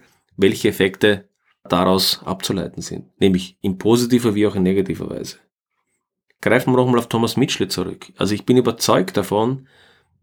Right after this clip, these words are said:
dass er nicht das Interesse hatte oder dass es nicht in seinem, auf seinem Grabstein stehen sollte,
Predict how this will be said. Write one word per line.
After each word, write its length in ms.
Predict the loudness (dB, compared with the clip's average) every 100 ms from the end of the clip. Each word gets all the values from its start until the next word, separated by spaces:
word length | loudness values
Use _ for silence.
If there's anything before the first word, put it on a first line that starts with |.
| -4
dass 160 | -4 0
er 160 | 0
nicht 500 | 2 4 4 2 -2
das 120 | -2
Interesse 560 | 0 0 0 2 0 -2
hatte 280 | -2 -2 0
oder 120 | 0
dass 200 | -2 -4
es 100 | -6
nicht 180 | -6 -4
in 60 |
seinem, 480 | -2 0 0 -2 -6 _ _ _ -8
auf 120 | -2
seinem 200 | 0 2
Grabstein 500 | 0 -2 -2 0 0
stehen 240 | 2 0
sollte, 540 | 2 0 -2 -2 -6